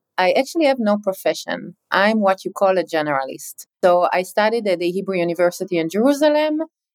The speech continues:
uh, actually, uh, international relations and Middle East, uh, because my dream was to become an ambassador, again, people connector. And then kind of like, I would say life took me to a bit of a different,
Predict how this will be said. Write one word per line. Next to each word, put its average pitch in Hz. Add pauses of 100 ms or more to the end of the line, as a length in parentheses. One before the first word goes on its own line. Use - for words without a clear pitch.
uh, 180
actually, 220
uh, 185
international 196
relations 196
and 165
Middle 170
East, - (440)
uh, 175
because 196
my 190
dream 254
was 269
to 208
become 220
an 220
ambassador, 208 (200)
again, 175 (600)
people 190
connector. 165 (460)
And 196
then 247
kind 214
of 196
like, 175 (420)
I 165
would 156
say 165
life 202 (100)
took 214
me 208
to 190
a 165
bit 196
of 190
a 170
different, 170